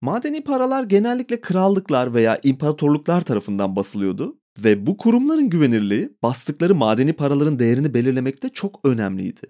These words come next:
İnsanların aldıkları madeni paraların değerini koruyacağına, bunları gelecekte mal ve hizmetlerle değiştirebileceklerine ve borçlarını ödemek için kullanabileceklerine güvenmeleri gerekiyordu.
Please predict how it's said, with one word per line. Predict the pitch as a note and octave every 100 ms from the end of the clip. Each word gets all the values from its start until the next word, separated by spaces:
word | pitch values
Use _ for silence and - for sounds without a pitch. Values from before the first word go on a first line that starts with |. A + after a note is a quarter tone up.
| _ _ _
İnsanların | C#3 E3+ A3 A3+ B3 B3+ -
aldıkları | C#3 C#3 D#3+ - G#3
madeni | E3+ A2 A#2 D3
paraların | E3 C#3+ C3+ B2+ C3
değerini | A2 A#2 B2+ C3+
koruyacağına, | A#2+ A2+ G#2 G#2 F#2+ F2+ B1 -
bunları | A2+ C3+ E3
gelecekte | D#3 C3+ D#3 G3+ G3+ A3
mal | B2 C#3+ B3
ve | A3+
hizmetlerle | F3 E3+ F#3+ F#3 E3 F#3 E3
değiştirebileceklerine | C3 A#2 - A2+ G#2 G2 G#2 G2+ G2+ G2 F2+ - _ G#2
ve | G#2+ D4+
borçlarını | A#3+ C#3+ D3 - D#3 B3
ödemek | D4 A3+ F3+ -
için | - G3+
kullanabileceklerine | - E3+ F3+ F#3+ F3 D#3 F3+ F3+ G3
güvenmeleri | A3+ F3 D3+ D#3 D#3 D3+ D3+
gerekiyordu. | B2 G2 - - B1